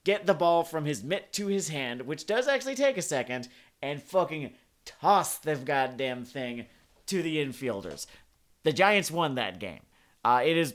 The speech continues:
again, one of the most famous plays in baseball history, so I'm not going to put down the rule of the outfielder because they can do some incredible shit sometimes. And it's really fucking cool watching an outfielder stop a home run, like, getting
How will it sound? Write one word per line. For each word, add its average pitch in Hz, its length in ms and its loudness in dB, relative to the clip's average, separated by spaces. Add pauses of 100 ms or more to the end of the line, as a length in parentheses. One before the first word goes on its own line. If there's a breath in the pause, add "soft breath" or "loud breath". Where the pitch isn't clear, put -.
(160)
again, 151 320 2
one 151 140 4
of 165 100 4
the 156 80 4
most 156 260 0
famous 156 320 -2
plays 143 320 0
in 135 100 -6
baseball 127 400 -2
history, 113 440 -8
so 120 140 -8
I'm 123 160 -4
not 160 280 -2
going 170 160 -4
to 156 80 -6
put 151 340 -4
down 127 300 -4
the 117 80 -6
rule 120 320 -6
of 107 120 -6
the 107 140 -8
outfielder 113 540 -6
because 110 340 -10
they 120 220 -4
can 131 180 -6
do 127 140 -4
some 117 180 -8
incredible 110 460 -6
shit 98 320 -10
sometimes. 82 600 -14 (360 soft breath)
And 135 180 -8
it's 151 220 -4
really 185 300 6
fucking 165 360 2
cool 147 220 0
watching 131 320 0
an 123 80 -4
outfielder 120 500 -4
stop 117 400 -2
a 113 40 -4
home 110 260 -8
run, 113 320 -6 (260 loud breath)
like, 110 300 -6 (920 soft breath)
getting 147 320 -4